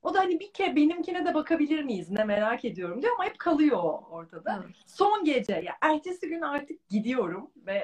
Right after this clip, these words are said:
Speaker 1: hani bir daha böyle bir olasılığımız yok. Bu, bulaşıklarımızı yıkadığımız bir yemeğin sonrasında ben zaten yıkamışım, öyle oturuyorum son gece diye insanlarla. Bir baktım vardı bulaşık sırasına girdi. Ben de birinin <laughs> şeyini alıp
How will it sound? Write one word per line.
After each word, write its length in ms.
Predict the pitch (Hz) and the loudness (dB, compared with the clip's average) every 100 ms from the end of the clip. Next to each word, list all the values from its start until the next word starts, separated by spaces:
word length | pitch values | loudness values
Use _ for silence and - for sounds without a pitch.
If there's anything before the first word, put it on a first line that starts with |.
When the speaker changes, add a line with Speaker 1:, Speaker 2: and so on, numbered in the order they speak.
| - | -6
Speaker 1:
hani 180 | 185 180 | -12 -8
bir 100 | 208 | 4
daha 260 | 220 220 | 6 6
böyle 300 | 220 226 226 | 6 2 0
bir 200 | 226 233 - - | -8 -10 -12 -10
olasılığımız 760 | 202 220 240 220 226 240 196 | -8 -8 -6 -6 -4 -6 -8
yok. 220 | 208 - _ - - - _ _ - | -8 -8 _ -20 -20 -20 _ _ -8
Bu, 200 | 269 208 | -6 -2
bulaşıklarımızı 600 | 277 277 - 311 311 294 | 0 -2 0 2 4 4
yıkadığımız 600 | 330 294 - 214 311 302 | 4 4 2 0 -2 0
bir 100 | 285 | 0
yemeğin 400 | 262 262 262 311 | 2 0 2 -2
sonrasında 680 | 330 294 277 247 - 247 320 | 0 0 2 0 -2 -2 2
ben 160 | 302 294 | 4 4
zaten 300 | 285 277 262 | 0 0 -6
yıkamışım, 540 | 254 302 254 - 202 | -8 -10 -10 -14 -14
öyle 160 | 220 214 | -12 -10
oturuyorum 460 | 240 254 226 170 | -12 -10 -8 -8
son 260 | 165 185 175 | -8 -12 -12
gece 320 | 170 170 165 | -16 -18 -16
diye 220 | 175 165 | -12 -10
insanlarla. 640 | 180 170 180 160 170 202 330 359 | -12 -12 -10 -10 -8 -10 -6 -2
Bir 120 | 381 | 0
baktım 440 | - - 330 330 | 0 -2 -6 0
vardı 400 | 262 285 277 320 | 2 2 2 -6
bulaşık 300 | 254 269 - - | -8 -12 -14 -6
sırasına 400 | 208 196 185 170 | -6 -4 -6 -6
girdi. 480 | 175 165 175 392 - _ - - - | -4 -6 -6 -8 -8 _ -20 -18 2
Ben 240 | 330 403 403 | 4 6 4
de 120 | 311 | 4
birinin 480 | 330 392 415 403 427 - | 4 4 0 -2 -2 -6
<laughs> 100 | - - - | -18 -12 4
şeyini 360 | - 698 370 | 8 8 6
alıp 480 | 370 - 330 381 415 | -6 -8 -8 -6 -6